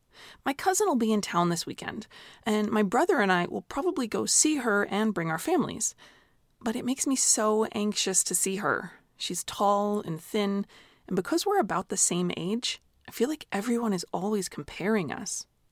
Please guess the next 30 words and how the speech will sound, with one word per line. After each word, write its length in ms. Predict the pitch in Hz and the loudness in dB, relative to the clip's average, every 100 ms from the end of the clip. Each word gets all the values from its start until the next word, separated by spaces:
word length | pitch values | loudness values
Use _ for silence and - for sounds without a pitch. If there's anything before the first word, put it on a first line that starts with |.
| _ - | _ 0
And 100 | 214 | 2
especially 460 | 202 285 294 - | 2 2 2 0
with 160 | - 170 | -4 -6
quarantine 720 | - 147 208 247 320 330 349 - | 0 2 4 2 0 -2 -4 -4
and 180 | 190 233 | -6 -2
being 280 | 233 254 | 0 0
a 80 | 247 | -2
few 240 | - - 226 | -6 -6 -4
pounds 340 | - 220 208 | -2 -2 -2
heavier 460 | - 175 202 214 226 | -2 -2 0 0 0
than 120 | 185 | -2
I 60 | |
usually 480 | 170 170 202 220 233 | -2 -4 -2 -2 -2
am, 240 | 262 277 302 - - - - - _ _ _ | -2 -2 -4 -14 -20 -20 -20 -20 _ _ _
ugh, 260 | - 175 156 - - - _ _ _ _ | -4 -2 -4 -8 -12 -18 _ _ _ _
I 60 | - | 0
know 380 | 220 233 240 247 | 4 6 6 4
I'm 140 | 208 | 2
just 280 | 202 202 - | 0 0 -2
projecting 560 | - 170 147 - 214 208 | -4 -2 -2 -2 0 0
my 160 | 202 - | 0 0
own 240 | 202 208 | 2 2
insecurities. 800 | 214 202 - 220 226 120 - - - - - _ _ - | 2 0 2 4 4 0 -4 -6 -8 -20 -20 _ _ -8
I'm 80 | 190 | -6
feeling 340 | - 226 240 | 0 2 4
inferior, 800 | 233 220 247 294 269 - - - _ | 2 2 0 0 0 -4 -10 -14 _
feeling 480 | - - 214 214 214 - | -10 -2 2 2 0 0
insecure, 600 | 190 190 - - 262 170 | 0 0 -2 0 0 2
and 140 | 170 | 0
like 240 | 170 170 | 0 -4